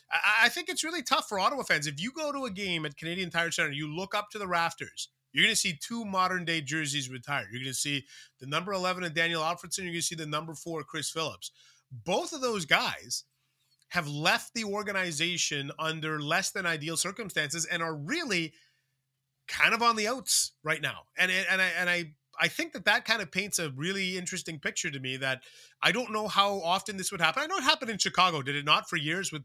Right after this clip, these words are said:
with Mikita and Hull and some of their iconic players? And I think the Islanders had some issues too with some of their legacy players and ownership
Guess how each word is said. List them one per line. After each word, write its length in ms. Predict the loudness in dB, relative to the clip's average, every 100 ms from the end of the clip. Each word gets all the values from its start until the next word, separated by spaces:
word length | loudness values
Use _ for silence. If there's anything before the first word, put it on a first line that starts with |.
| -6 -6 -6
with 180 | -10 -8
Mikita 440 | -10 -4 -2 0 -2
and 100 | 0
Hull 340 | -2 -2 -4
and 100 | -8 -14 -20 -16
some 160 | -4 -2
of 60 | 2
their 80 |
iconic 480 | 4 2 0 -4 -4
players? 320 | 0 2 2 0
And 80 |
I 100 | 0
think 200 | -2 -6
the 120 | 4 6
Islanders 520 | 6 4 -2 -2 2
had 180 | 2 0
some 160 | -2
issues 320 | -2 -2 -4
too 220 | -4 -4 -4
with 140 | -4
some 120 | -4
of 60 | -2
their 140 | 0
legacy 420 | 0 -2 -2 -4
players 400 | -4 -4 -2 -2
and 100 | -4
ownership 480 | -4 -6 -4 -4 -4